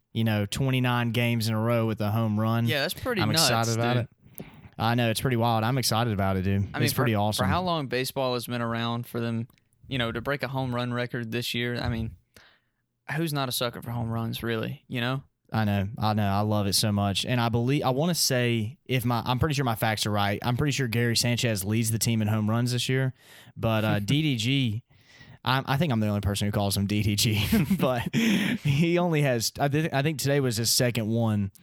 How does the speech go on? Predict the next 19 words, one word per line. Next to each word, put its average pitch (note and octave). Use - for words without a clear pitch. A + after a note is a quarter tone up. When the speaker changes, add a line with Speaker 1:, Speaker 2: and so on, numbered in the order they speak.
Speaker 1:
But, A2+
uh, G#2+
Sanchez, B2+
I A2
believe, A2+
leads A2+
the G#2+
team G#2
this G#2
year G#2+
in G2+
home G2
runs G2
with, G2+
uh, F#2+
twenty-three, A2
something B2
like A#2+
that. B2+